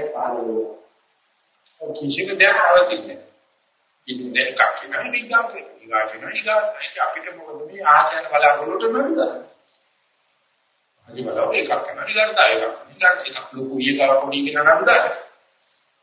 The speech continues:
Speaker 2: එහෙනම් මේ බලාපොරොත්තු වෙච්ච ආහත කෙලෙදෙනවා කියලා නඩු දාන්න. කවදාකවත් බලාපොරොත්තු වෙන ආහත කෙලෙදෙන්නේ නැහැ. බලාපොරොත්තු වෙන මොකද ආහත තියෙන්නේ කොහෙද? ඉතින් මොකද මම කියන්නේ හිතක්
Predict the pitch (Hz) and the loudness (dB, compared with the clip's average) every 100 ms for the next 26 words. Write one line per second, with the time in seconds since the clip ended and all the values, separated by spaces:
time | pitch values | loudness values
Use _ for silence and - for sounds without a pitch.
0 | _ - 139 143 131 127 123 113 131 127 | _ -10 -6 0 0 2 4 6 6 6
1 | 147 147 - 123 - - 127 127 127 135 | 0 0 4 4 2 -4 0 0 0 -2
2 | 143 - 160 160 208 220 220 - 180 190 | -2 0 0 0 0 2 2 -2 -2 -2
3 | 208 208 214 - - 208 - 214 - 214 | 0 -4 -6 -12 -12 -10 -12 -16 -12 0
4 | 190 226 - 220 190 202 214 208 - - | 0 0 -4 -14 -12 -10 -12 -14 -18 -20
5 | _ _ _ _ _ _ _ _ _ _ | _ _ _ _ _ _ _ _ _ _
6 | _ _ _ _ _ _ _ _ _ - | _ _ _ _ _ _ _ _ _ -6
7 | - 131 - - 131 113 123 143 - 165 | 4 6 6 2 -2 -6 -6 -4 4 6
8 | 160 - 202 196 196 180 - - - _ | 6 6 0 -4 -6 -6 -6 -10 -16 _
9 | _ _ _ - 147 160 - 156 156 - | _ _ _ -8 2 6 6 6 2 0
10 | - - - - 139 | -2 -6 -6 -8 -2